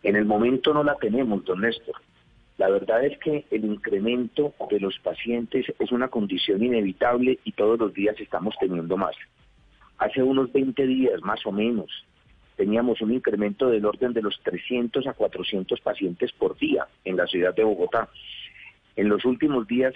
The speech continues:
esos números se han venido incrementando y hemos llegado hasta mil doscientos por día, o sea, se ha triplicado el volumen de pacientes todos los días. Es por eso la necesidad de contar con más y más recursos para atender a sí mismo a los pacientes que tengan una condición grave.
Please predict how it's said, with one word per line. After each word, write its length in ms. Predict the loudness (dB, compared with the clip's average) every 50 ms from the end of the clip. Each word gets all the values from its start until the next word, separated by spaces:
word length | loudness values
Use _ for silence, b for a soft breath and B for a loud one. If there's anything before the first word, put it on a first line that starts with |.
| -2 -2
esos 260 | -2 -2 -2 -2 -2
números 340 | 0 0 0 2 0 0 0
se 80 | -2
han 100 | -4 -2
venido 300 | -2 0 0 2 2 2
incrementando 760 | 0 0 0 0 0 0 -2 -4 -2 -2 -2 0 0 0 0 -2 0
y 100 | -2 0
hemos 180 | 0 0 -2
llegado 360 | 0 -2 0 2 2 2 2 0
hasta 200 | 0 -2 -4 -4
mil 280 | -2 -4 -4 -4 0
doscientos 580 | 0 0 0 0 0 -2 -2 0 -2 -4 -4 -2
por 200 | -4 -4 -4 -2
día, 220 | 0 2 2 2
o 60 | 2
sea, 240 | 2 2 2 2 2 0
se 140 | 0 -2
ha 40 | -2
triplicado 640 | -2 -2 -6 -6 -4 -4 -6 -4 -2 0 0 0 0
el 60 | 0
volumen 340 | 0 0 0 0 0 0 0
de 100 | -2 -2
pacientes 500 | -2 -4 -4 -4 -6 -6 -4 -6 -8 -2
todos 220 | 0 2 2 2 2
los 160 | 0 -2 -2
días. 260 | -2 -4 -4 -4 -6 -8 B B B B B B B -4
Es 140 | -4 -4 -2
por 240 | 0 0 2 2 4
eso 220 | 2 2 2 2
la 100 | 2 2
necesidad 540 | 0 0 -2 -4 -6 -4 -2 0 0 0 0
de 100 | 0 -2
contar 340 | -4 -4 -4 -2 -4 -4 -4
con 180 | -2 -2 -2 0
más 260 | 0 0 0 -2 -4 -8 -10 -6
y 80 | -4
más 200 | -2 0 0 0
recursos 600 | 0 -2 -2 0 0 0 0 0 -2 -4 -4 -4 -10 B B B B B B B B B -2
para 160 | 0 0 0
atender 380 | 0 0 0 2 4 4 4
a 60 | 2 0
sí 160 | -2 -4 -2
mismo 280 | 0 -2 -2 0 0
a 40 | -2
los 120 | -2 -2 -2
pacientes 540 | -4 -4 -4 -2 -4 -4 -2 -4 -6 -6 -6
que 100 | -8 -4
tengan 400 | -2 -2 -2 0 0 -2 -2 -2 -2
una 180 | -2 -2 -2 0
condición 520 | 0 -2 -2 0 -2 -2 -2 -2 0 0
grave. 340 | 0 0 0 0 -2 -4